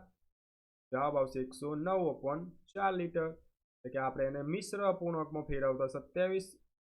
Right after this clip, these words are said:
પૂર્ણાંક એક ચતુર્થાંશ લિટર છે જવાબ આવશે. એટલે કહી શકીએ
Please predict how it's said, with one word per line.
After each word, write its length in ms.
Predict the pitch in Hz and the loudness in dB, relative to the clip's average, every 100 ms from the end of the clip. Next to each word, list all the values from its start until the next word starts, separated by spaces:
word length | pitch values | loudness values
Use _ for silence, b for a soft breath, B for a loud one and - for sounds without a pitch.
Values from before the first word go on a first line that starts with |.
| _ - | _ -6
પૂર્ણાંક 420 | 185 156 131 151 | -2 0 -2 -6
એક 140 | 160 | -6
ચતુર્થાંશ 540 | - 185 190 190 175 170 143 | -4 -4 -2 0 0 -2 -6
લિટર 300 | 131 135 135 | -4 -2 -2
છે 180 | 156 175 131 131 - _ _ _ 180 | 0 0 0 -4 -16 _ _ _ 4
જવાબ 240 | 190 180 | 4 6
આવશે. 320 | 160 151 151 | 4 2 -2
એટલે 760 | 147 - _ _ _ _ - 123 | -6 -8 _ _ _ _ -10 -2
કહી 220 | 185 214 | 0 0
શકીએ 440 | 202 190 185 175 | -2 -2 -2 -2